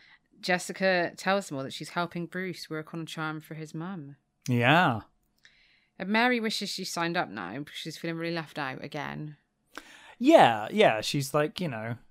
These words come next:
Speaker 2: "Oh, I should have joined you guys."
Speaker 1: But she's been busy doing homework with her mum, and Tim has built her a desk downstairs.
Speaker 2: Yeah.
Speaker 1: She built her a desk.
Speaker 2: Mm.
Speaker 1: Sounds like such a nice man.
Speaker 2: He does, and, uh, we'll get to it later, but Liz is very impressed with the desk.
Speaker 1: Mm.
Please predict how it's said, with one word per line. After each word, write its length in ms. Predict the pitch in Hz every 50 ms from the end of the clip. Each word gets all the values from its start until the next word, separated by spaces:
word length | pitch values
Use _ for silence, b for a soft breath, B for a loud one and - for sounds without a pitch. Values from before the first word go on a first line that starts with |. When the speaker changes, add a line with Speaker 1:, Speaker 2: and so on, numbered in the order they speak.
| _ - -
Speaker 2:
"Oh, 360 | - 151 135 123 120 117 110 - _ _ 151
I 100 | 131 127
should 200 | 127 - 131 123
have 80 | 117 113
joined 260 | - 117 110 110 110
you 120 | 107 107
guys." 440 | 104 110 110 110 113 113 110 - - - _ _ _ _ -
Speaker 1:
But 100 | 175 170
she's 200 | - - 196 -
been 120 | - 202
busy 200 | 202 220 208 214
doing 220 | - 226 214 196
homework 320 | 156 180 208 208 196 180 -
with 100 | 170 170
her 100 | 160 160
mum, 440 | 170 180 175 147 135 135 139 143 147 _ _ _ _ _ _ _ _
and 160 | 165 165 156
Tim 300 | - - 202 214 214 226
has 100 | 214 -
built 280 | - 190 180 160 139
her 120 | - 170 160
a 60 | 156
desk 540 | 156 175 170 143 117 139 - - - - - - _ _ _ _
downstairs. 760 | - 151 156 151 - - 180 175 156 143 143 - - - - _ _ _
Speaker 2:
Yeah. 280 | - 131 151 185 220 -
Speaker 1:
She 80 | 220 165
built 280 | - 180 175 147 165
her 100 | 170 170
a 40 | 160
desk. 500 | 175 175 156 151 156 151 - - - - -
Speaker 2:
Mm. 340 | 139 165 151 117 104 98 -
Speaker 1:
Sounds 160 | - 202 190
like 100 | 190 160
such 240 | - 208 190 - -
a 40 |
nice 200 | 180 175 170 -
man. 360 | - 160 - - - 165 170 - -
Speaker 2:
He 160 | - 160 147
does, 420 | 139 151 135 120 110 107 104 - -
and, 220 | 131 127 123 120 120
uh, 140 | 120 123 120
we'll 100 | 131 135
get 180 | 135 156 185 -
to 100 | - 117
it 60 | 107
later, 320 | 113 135 170 - - 104
but 160 | 98 110 107 123
Liz 260 | 131 156 202 214 185
is 100 | 113 90
very 280 | - - 120 127 120 113
impressed 340 | 104 - - 135 143 - -
with 120 | 98 98
the 80 | - -
desk. 280 | 98 92 - - -
Speaker 1:
Mm. 420 | 170 165 165 165 156 143 143 151